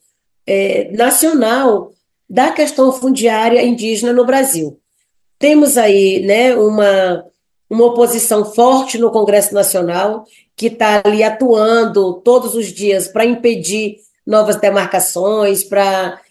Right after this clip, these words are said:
impedir as desintrusões que nós estamos fazendo, né? Então, nós estamos nesse diálogo agora, né, tanto com as lideranças indígenas,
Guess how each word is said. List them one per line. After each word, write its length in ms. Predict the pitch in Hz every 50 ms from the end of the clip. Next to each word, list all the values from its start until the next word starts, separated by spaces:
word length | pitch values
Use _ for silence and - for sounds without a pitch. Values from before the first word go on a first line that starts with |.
| _ _ _
impedir 500 | - 233 233 233 233 226 208 175 - 208
as 120 | 214 202 208
desintrusões 720 | 208 190 185 202 196 202 190 180 156 175 190 202 220 208
que 80 | - -
nós 100 | 202 180
estamos 360 | 190 180 - 185 185 175 -
fazendo, 580 | - 214 214 175 190 202 214 233 247 233 214 202
né? 240 | 208 214 214 214 214 _ _ _ _ _ _ _ _ -
Então, 340 | 254 285 269 294 294 302 294
nós 220 | 294 320 320 320
estamos 600 | 359 - - - 254 247 269 311 311 254 214 -
nesse 280 | 240 254 247 - 262 240
diálogo 580 | 226 285 359 262 202 202 220 240 262 233 233
agora, 560 | 220 208 - 196 190 190 190 185 180 180 180 - _ _ _ _ _ _ _
né, 360 | - 190 196 202 220 240 247 240
tanto 440 | 240 - 277 285 302 285 - 262
com 100 | - 240
as 200 | 240 226 233 208
lideranças 560 | 220 226 214 214 214 208 214 214 214 202 175 190
indígenas, 760 | 190 175 170 202 214 202 175 190 196 196 185 - - -